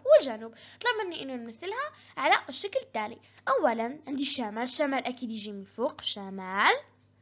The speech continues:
ثم الشرق، الشرق نعرفوه يجي من الغرب عكس الشرق، والشمال عكسه هو الجنوب. إذا شمال،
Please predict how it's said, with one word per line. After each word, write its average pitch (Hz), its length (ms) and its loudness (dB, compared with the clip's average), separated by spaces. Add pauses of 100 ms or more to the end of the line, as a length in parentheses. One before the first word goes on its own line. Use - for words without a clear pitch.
(280)
ثم 480 320 4
الشرق، 269 420 0
الشرق 240 320 -6
نعرفوه 226 300 -12
يجي 202 280 -10
من 214 220 -8 (800)
الغرب 330 600 6 (200)
عكس 294 340 -2
الشرق، - 480 -6 (600)
والشمال 320 760 0 (680)
عكسه 302 380 0
هو 605 720 2
الجنوب. 254 340 -4
إذا 254 140 -8
شمال، 254 480 -2